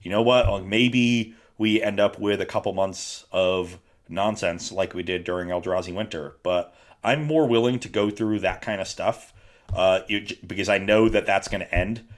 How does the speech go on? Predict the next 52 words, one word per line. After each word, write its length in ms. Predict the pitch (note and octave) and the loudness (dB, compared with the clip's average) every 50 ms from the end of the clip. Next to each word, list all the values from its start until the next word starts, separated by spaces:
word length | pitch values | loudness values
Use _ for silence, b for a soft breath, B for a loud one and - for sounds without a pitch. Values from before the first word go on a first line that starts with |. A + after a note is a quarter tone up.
| b b b - | b b b 0
And 220 | A2+ A2+ A2 A2+ | 0 0 2 2
sometimes 360 | - F#3 G3 G3 F3 D3 C3 | 0 0 0 0 0 0 -2
it, 120 | C3+ B2+ B2+ | -4 -2 -2
it 120 | B2+ - | -2 -2
can 120 | - C#3+ C3 | -2 -2 -4
be 80 | B2 | -4
fun 260 | A2+ - B2+ C3+ B2+ G#2+ | 0 0 0 0 0 -2
to, 80 | G#2+ | -4
like, 140 | F2+ F2 - | -6 -8 -8
figure 300 | - - G#2 F#2+ F#2+ F#2+ | -8 -8 -6 -2 -2 0
out 120 | F#2 F2 - | 0 0 -2
how 140 | - F#2 F2+ | -4 -4 -4
to, 320 | - F#2 F2+ E2+ E2 D#2+ b b b b b b | -4 -4 -4 -4 -4 -6 b b b b b b
you 120 | - F#2 F2+ | -10 -6 -4
know, 360 | F2 E2+ E2+ E2 E2 D#2+ b b b b b b b b _ - | -2 -2 -2 -4 -6 -8 b b b b b b b b _ -14
w-, 140 | - - - | -14 -14 -14
win 360 | - F2+ F#2 G#2+ A2+ A2 G#2+ | -10 0 2 4 6 6 4
in 80 | G#2+ G2+ | 2 0
this 160 | G2+ G#2 - | -4 -6 -8
really 480 | F#2 F2+ F#2+ G#2 G2+ G#2+ G#2+ G#2+ G#2 G#2 | -6 -6 -4 -4 -2 -2 -2 -2 -2 -4
distorted 640 | G2 - - - - - A2+ G#2 G#2+ G2+ G2+ F#2 F2+ | -6 -8 -10 -10 -6 -2 -2 -2 0 -2 -4 -6 -4
metagame, 480 | F#2+ F#2+ F2+ F2 - D2+ D#2 D#2 D#2+ | -4 -4 -4 -4 -6 -10 -14 -16 -10
right? 400 | E2+ F2 F2 F2+ F#2 F#2 - _ b b b b b b b - | -6 -4 -2 -2 -4 -4 -8 _ b b b b b b b -6
You 80 | G#2 | -4
know, 160 | G2 F#2+ F#2+ G2+ | -2 -2 -2 -4
th-, 260 | - - G#2 A#2 - - | -8 -10 -12 -12 -2 2
that's 240 | C3+ D3+ D3 D3 - | 2 4 4 2 0
coming 240 | - C#3 B2 A#2+ A2+ | 0 0 0 0 0
from 180 | - A#2 A2+ | 0 0 2
a, 120 | G#2+ G#2 - | 0 0 2
a 120 | G2+ G2 F#2+ | 2 0 0
place 340 | G2 - A2+ G#2 G#2 - - | 0 0 0 0 0 -2 -2
of 420 | - G2+ G2 F#2+ F#2 F2 F2 F2+ - | 0 4 4 4 4 2 -4 -10 -8
relative 500 | - G2 G2 G2 F#2+ F#2 - G2 - - | -2 0 2 2 2 0 -2 -6 -8 -10
privilege 460 | - - C3+ C3 A2 A2 G2+ F#2+ - - | -8 -6 -4 -2 -2 -2 -4 -4 -6 -6
where, 160 | F#2 F2+ F2 | -4 -2 -2
like, 160 | F2 E2+ - - - | -2 -4 -4 -4 -4
I 40 | F2+ | -2
have 100 | E2+ E2+ | -2 0
access 300 | F2 D#2+ - - - - | -2 -4 -4 -8 -14 -16
to 60 | - - | -8 0
cards, 460 | - C#3+ C3 B2 A#2+ A2+ A#2 - B B B B B | 4 4 6 6 6 4 2 -2 B B B B B
I 80 | - D#2+ | -10 -8
can 120 | E2+ F2 | -8 -10
switch 260 | - - F#2 F2+ - - | -10 -10 -8 -8 -4 0
decks, 360 | A#2 A2 G2+ G#2+ - - - - - | 2 2 2 2 -2 -8 -10 -8 -6
and, 120 | G2+ F#2+ | -6 -6
and 220 | F#2+ F#2 F#2+ F#2+ | -4 -4 -4 -4
it 80 | F#2 F2+ | -4 -4
doesn't 260 | F#2 G2 F#2 G2 G2 | -4 -4 -6 -6 -4
matter, 440 | G2 F#2+ F#2 F#2 F#2 F2+ F2+ F2+ - | -2 0 0 2 2 0 -2 -4 -6
and, 300 | - F2+ F2 E2+ E2+ D#2+ | -6 -6 -4 -6 -8 -10